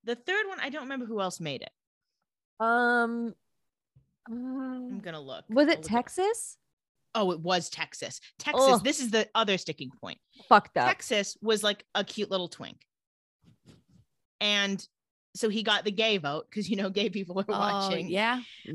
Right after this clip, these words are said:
Speaker 1: American Song Contest. I, and for the record, I gave Texas zero votes.
Speaker 2: I gave him zero points
Speaker 1: So that
Speaker 2: too.
Speaker 1: is not my fault.
Speaker 2: He
Speaker 1: So
Speaker 2: was
Speaker 1: that's
Speaker 2: so
Speaker 1: kinda how
Speaker 2: annoying.
Speaker 1: it happened, was just that these audiences who voted very passionately,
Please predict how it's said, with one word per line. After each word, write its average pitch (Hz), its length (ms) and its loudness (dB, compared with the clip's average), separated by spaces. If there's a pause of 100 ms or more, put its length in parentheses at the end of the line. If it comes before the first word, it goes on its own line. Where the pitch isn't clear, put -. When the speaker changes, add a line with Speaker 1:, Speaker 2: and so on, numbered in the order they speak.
Speaker 1:
American 185 360 0
Song 202 240 -2
Contest. 151 460 -6 (240)
I, 220 300 0 (280)
and 233 160 0
for 247 80 -2
the 233 60 4
record, 214 260 0
I 190 80 2
gave 180 160 -2
Texas 156 380 -6
zero 147 220 -2
votes. - 360 -10 (400)
Speaker 2:
I 247 100 10
gave 240 200 8
him 214 140 0
zero 165 280 4
points 160 260 -4
Speaker 1:
So 202 80 0
that 202 160 4
Speaker 2:
too. 185 40 -2
Speaker 1:
is 180 80 -2
not 190 180 0
my 165 120 -4
fault. - 280 -8 (200)
Speaker 2:
He 214 100 0
Speaker 1:
So 240 80 2
Speaker 2:
was 247 80 2
Speaker 1:
that's 226 100 6
Speaker 2:
so 208 80 10
Speaker 1:
kinda 190 160 4
how 175 60 4
Speaker 2:
annoying. 170 280 2
Speaker 1:
it - 60 -2
happened, 269 440 -4
was 214 160 -8
just 202 320 -8
that 185 220 -4
these 180 280 -6
audiences 175 880 -6 (160)
who 196 260 -6
voted 180 560 -4 (160)
very 196 300 -6
passionately, 190 800 -6